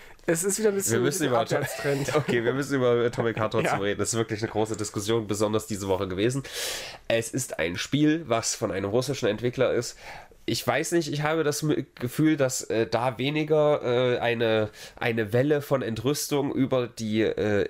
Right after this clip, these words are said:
Speaker 2: Online-Welt und Streams geht. Also, ähm, Imp hat mir erzählt, dass bei Hogwarts Legacy irgendwie so ein Dekadent zum Beispiel seine Leute bewusst zu Streamern schickt, um zu sagen, "Äh, dieses Spiel, was du da spielst, Hogwarts Legacy,
Speaker 1: Mhm.
Speaker 2: das ist ja voll scheiße, das ist übelst
Speaker 1: Ah, ja.
Speaker 2: Dreck" und so.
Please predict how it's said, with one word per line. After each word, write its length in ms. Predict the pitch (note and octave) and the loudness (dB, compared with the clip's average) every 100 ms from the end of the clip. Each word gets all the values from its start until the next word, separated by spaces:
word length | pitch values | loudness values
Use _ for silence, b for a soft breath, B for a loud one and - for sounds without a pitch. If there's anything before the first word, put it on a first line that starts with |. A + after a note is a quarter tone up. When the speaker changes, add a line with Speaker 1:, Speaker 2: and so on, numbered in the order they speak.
| - | 0
Speaker 2:
Online-Welt 840 | C#3+ D#3+ D3 C#3+ B2+ B2+ D3 D3+ | 0 0 0 -2 -2 0 0 -4
und 260 | - B2 A#2 | -2 -2 -2
Streams 560 | - - B2+ D3+ E3 | -4 -2 0 0 0
geht. 300 | - C#3 D3 - B B B | 0 0 -2 -6 B B B
Also, 420 | G#2+ G#2 G#2+ F2+ | -2 2 2 2
ähm, 500 | B1+ G#2 G2 F#2 F2+ | 4 2 2 -2 -4
Imp 200 | - B2+ C3+ | 0 0 0
hat 140 | B2 | 0
mir 120 | C3 | -2
erzählt, 400 | A2+ - B2+ B2 | -2 0 0 0
dass 160 | G#2+ - | -2 0
bei 280 | G#2+ G2 F#2+ | 0 2 0
Hogwarts 360 | A2+ A#2 G2+ | 2 0 0
Legacy 420 | G#2+ B2+ - - | -2 0 -2 0
irgendwie 260 | A2 G2 G2+ | -2 -2 -4
so 120 | G2 | -2
ein 80 | F#2+ | 0
Dekadent 560 | A2+ - G#2+ G2+ A2+ B2+ | -2 0 -2 0 -2 -2
zum 140 | A#2+ | -4
Beispiel 540 | G#2 A2 - A#2 A2 A2 B B | 0 -2 -2 0 0 0 B B
seine 240 | A2 A2 | -2 0
Leute 360 | G#2 G#2 B2+ C#3 | 2 2 2 -2
bewusst 540 | A#2+ G2 B2+ - - B B | -4 -2 0 -2 -8 B B
zu 160 | - A#2+ | -2 -2
Streamern 520 | - - B2 C#3 C3 | 0 0 0 0 -2
schickt, 300 | - C#3 C3+ | -2 -2 -2
um 80 | A2 | -4
zu 100 | A2 | 0
sagen, 260 | A2+ A#2 | 0 2
"Äh, 200 | B2+ D#3 | 4 4
dieses 260 | C#3+ C3+ C3 | 2 -2 -2
Spiel, 280 | - D3+ D#3+ | -2 0 0
was 140 | D#3+ | 0
du 80 | D#3+ | 0
da 100 | D3 | -2
spielst, 380 | C#3+ D3+ C#3+ - | 0 0 0 0
Hogwarts 320 | G#2+ G2 G#2 | -2 -2 0
Legacy, 380 | A2+ A#2+ B2 C#3 | 0 0 0 2
Speaker 1:
Mhm. 100 | B2+ | 2
Speaker 2:
das 80 | D3+ | 2
ist 60 | |
ja 60 | A2 | 0
voll 180 | - A#2+ | 0 0
scheiße, 640 | - B2+ C#3 C#3+ D3+ D3 | 2 0 0 0 2 2
das 160 | C3+ - | 0 -6
ist 60 | |
übelst 240 | C3 B2 D3 | -6 -4 -2
Speaker 1:
Ah, 80 | C#3 | 0
ja. 100 | C3+ | 0
Speaker 2:
Dreck" 200 | C#3 C#3 | -2 -2
und 100 | C#3+ | -2
so. 240 | D3+ D#3 | 2 0